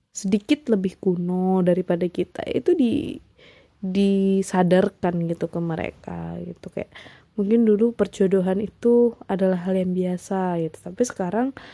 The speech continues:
perjodohan itu bukan hal yang biasa gitu. Entah ya,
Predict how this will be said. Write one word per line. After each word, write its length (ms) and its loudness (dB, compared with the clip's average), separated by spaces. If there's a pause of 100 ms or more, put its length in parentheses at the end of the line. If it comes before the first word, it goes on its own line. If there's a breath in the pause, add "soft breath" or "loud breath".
(720 loud breath)
perjodohan 540 0
itu 180 0
bukan 400 -2
hal 160 0
yang 240 -2
biasa 880 -6
gitu. 560 -8 (480 loud breath)
Entah 280 -4
ya, 200 4